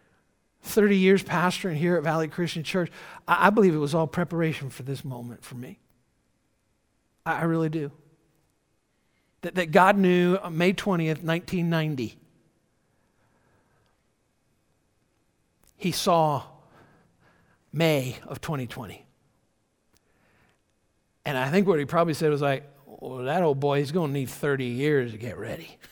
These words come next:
for that." <laughs> 'cause he knows me. And it wasn't like, "I'll give him three years to prepare." No, he needs three decades to prepare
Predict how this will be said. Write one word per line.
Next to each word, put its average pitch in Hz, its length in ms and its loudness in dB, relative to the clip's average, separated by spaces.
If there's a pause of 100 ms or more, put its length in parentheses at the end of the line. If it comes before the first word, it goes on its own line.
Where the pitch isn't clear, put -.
(220)
for - 160 -18
that." - 300 -8 (960)
<laughs> - 120 -18
'cause - 220 -8
he 160 120 -6
knows 123 340 -8
me. 117 360 -16 (440)
And 151 140 -2
it 147 100 0
wasn't 151 240 2
like, 143 160 -2
"I'll 185 140 6
give 175 180 6
him 156 120 0
three 156 220 0
years 135 260 0
to 127 100 -12
prepare." 127 340 -6
No, 151 160 0
he 165 180 0
needs 151 260 -2
three 139 220 -6
decades 110 580 -8
to - 100 -20
prepare - 520 -12